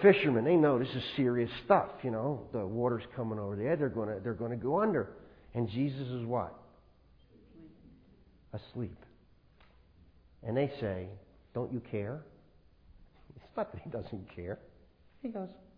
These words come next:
"I'm not gonna drown. It's not time. It's the cross.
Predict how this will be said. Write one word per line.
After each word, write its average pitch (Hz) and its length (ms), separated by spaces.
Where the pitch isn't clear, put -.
"I'm 196 100
not 196 160
gonna 180 140
drown. 185 480
It's - 140
not - 240
time. 262 300
It's - 140
the 156 60
cross. 254 400